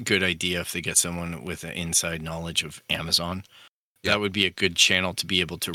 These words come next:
Speaker 1: replicate or be a part of as a company.
Speaker 2: Yeah.
Speaker 1: Because, yeah,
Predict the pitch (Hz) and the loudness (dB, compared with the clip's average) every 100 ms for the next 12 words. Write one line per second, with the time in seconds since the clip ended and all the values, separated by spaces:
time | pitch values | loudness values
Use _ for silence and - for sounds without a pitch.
0 | 90 90 - 95 - 90 - 87 90 87 | -2 -2 -2 -4 0 0 -2 -6 -2 -4
1 | - 87 98 98 101 101 101 - 117 113 | -2 -6 -4 -2 -2 -2 -4 -2 -2 0
2 | 135 135 - - 95 - _ - 101 95 | -2 -4 -8 -4 -2 -2 _ -8 0 2
3 | 90 82 - - - 101 87 80 101 | 4 4 4 2 0 0 2 0 -4